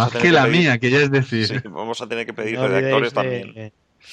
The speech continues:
Speaker 3: estar atentos y difundir en la medida que sea posible la gente que escuchéis de entre,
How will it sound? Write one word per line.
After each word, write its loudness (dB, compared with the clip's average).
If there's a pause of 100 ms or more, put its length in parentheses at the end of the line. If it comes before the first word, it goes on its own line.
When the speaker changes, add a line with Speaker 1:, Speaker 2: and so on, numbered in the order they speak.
(580)
Speaker 3:
estar -4
atentos -2
y -6
difundir -4
en -4
la -4
medida -2
que 0
sea 0
posible 0
la 0
gente -2
que 2
escuchéis -2
de 0
entre, -2